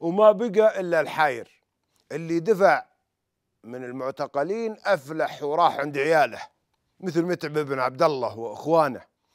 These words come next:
والعساف وزير المالية السابق، واللي ركب راسه مثل الوليد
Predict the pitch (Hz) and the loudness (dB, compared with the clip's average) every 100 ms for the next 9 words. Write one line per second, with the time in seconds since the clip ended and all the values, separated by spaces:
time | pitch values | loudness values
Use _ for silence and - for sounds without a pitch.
0 | _ - 185 135 131 - 160 151 131 127 | _ -4 -2 -2 -4 -2 0 0 0 -8
1 | 123 135 131 127 127 143 143 120 - 156 | -8 -6 -6 -6 -6 -4 -4 -4 -6 -4
2 | 131 101 - _ _ _ _ _ _ _ | -4 -6 -18 _ _ _ _ _ _ _
3 | - 151 160 180 226 240 202 180 262 233 | -8 -6 2 6 6 8 6 8 6 6
4 | 220 202 202 202 214 208 214 262 254 - | 4 0 0 -2 2 4 4 2 -2 -8